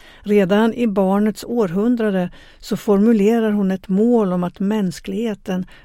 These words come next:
borde sträva efter att utveckla en högre typ av människa. Och här blir talet om barnets rätt dubbelbottnat.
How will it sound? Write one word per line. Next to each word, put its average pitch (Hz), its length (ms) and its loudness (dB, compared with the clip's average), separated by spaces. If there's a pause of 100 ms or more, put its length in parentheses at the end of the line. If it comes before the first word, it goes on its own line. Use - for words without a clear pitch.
borde 175 200 -4
sträva 180 500 -6
efter 180 300 -12
att - 140 -14
utveckla 196 560 -10
en 180 220 -8 (200)
högre 196 560 -4
typ - 440 -14
av 180 200 -12
människa. 190 500 -12 (640)
Och - 180 -10
här 208 280 2
blir 190 240 2
talet 180 540 -4
om 175 200 -4
barnets 175 480 -8
rätt 208 260 -6
dubbelbottnat. 185 1120 -10